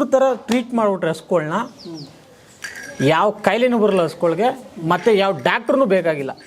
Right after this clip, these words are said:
Speaker 1: ಈಗ ನನಗೆ ಜಾಗ ಇಲ್ಲ, but ಆ ಜಾಗ ಇಲ್ದಿರೋದಕ್ಕೆ ನಾನು ಈ ಥರ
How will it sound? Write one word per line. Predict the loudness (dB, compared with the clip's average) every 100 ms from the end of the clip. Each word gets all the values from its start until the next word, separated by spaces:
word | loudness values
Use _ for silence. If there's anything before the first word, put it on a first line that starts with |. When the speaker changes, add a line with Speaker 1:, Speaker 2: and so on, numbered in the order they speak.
| -20 -16
Speaker 1:
ಈಗ | -10
ನನಗೆ | -8 -8 -6
ಜಾಗ | -2 0 2
ಇಲ್ಲ, | 2 4 2
but | 0 0 0
ಆ | 0
ಜಾಗ | 0 0 2
ಇಲ್ದಿರೋದಕ್ಕೆ | 2 2 2 2 0
ನಾನು | 0 0
ಈ | 0
ಥರ | 0